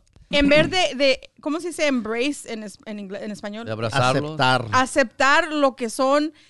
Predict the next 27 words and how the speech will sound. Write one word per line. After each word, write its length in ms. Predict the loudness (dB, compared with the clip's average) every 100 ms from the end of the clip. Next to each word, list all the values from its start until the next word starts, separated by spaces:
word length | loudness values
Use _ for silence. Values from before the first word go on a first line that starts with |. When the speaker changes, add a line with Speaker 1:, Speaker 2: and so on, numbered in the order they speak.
| _ _
Speaker 1:
sean 360 | -6 0 2 2
como 260 | -2 -4
sean. 320 | -4 -4 -4 0
Esa 300 | 2 2 -2
es 80 | -2
la 140 | -2
cosa 280 | -2 -4 -4
que 140 | -4
la 140 | -4 -4
mamá 320 | -4 -4 -4
de 80 | -2
Walt 220 | -4 -6
Tracy 220 | -10 -12 -8
lo 200 | -6 -4
aceptó. 720 | -6 -10 -12 -12 -8 -6 -6
Speaker 2:
Claro. 300 | -4 -6 -6 -14 _ _ _ _
Speaker 1:
Como 240 | -6 -4
se 160 | -4 -8
sentía 540 | -4 -6 -4 -2 -2
y 40 | -2
com-, 200 | -4 -8
y, 240 | -6 -6 -4
y 220 | -4 -2 -6 -4
luego 320 | 0 2 2
tener 320 | 2 0 0
toda 380 | 0 2 4 4
esta 760 | 2 -2 -4 0 0 0 -2